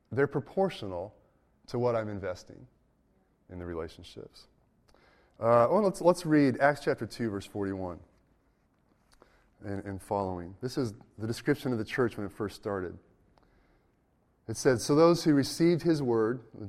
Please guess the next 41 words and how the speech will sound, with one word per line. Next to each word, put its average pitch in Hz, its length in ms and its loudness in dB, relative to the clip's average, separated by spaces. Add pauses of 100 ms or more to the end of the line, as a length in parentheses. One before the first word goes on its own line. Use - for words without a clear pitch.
this - 160 -14
was 98 100 -10
Peter 110 420 -4
who's 104 300 -10
preaching, 104 460 -8 (180)
"those 127 140 -8
who 131 60 -2
received 151 320 0
what 147 80 -2
he 151 80 0
was 139 100 -2
saying 113 280 -4
were 107 100 0
baptized. 101 720 -2 (560)
And 107 80 -8
there 117 60 0
were 117 100 0
added 131 240 0
that 123 140 0
day 107 140 -2
about 98 240 -4
three 117 240 -4
thousand 107 400 -6
souls. - 500 -14 (1800)
And 113 120 -2
they 123 100 4
devoted 131 380 2
themselves 113 460 -2
to - 60 -16
the 110 60 -6
apostles' 110 440 -6
teaching 107 540 -10 (1080)
and 101 140 -8
to 104 80 -12
the 104 60 -8
fellowship, 98 600 -4 (920)
to - 60 -20
the 104 60 -10
breaking 123 380 0
of 117 100 -4
bread 98 400 -4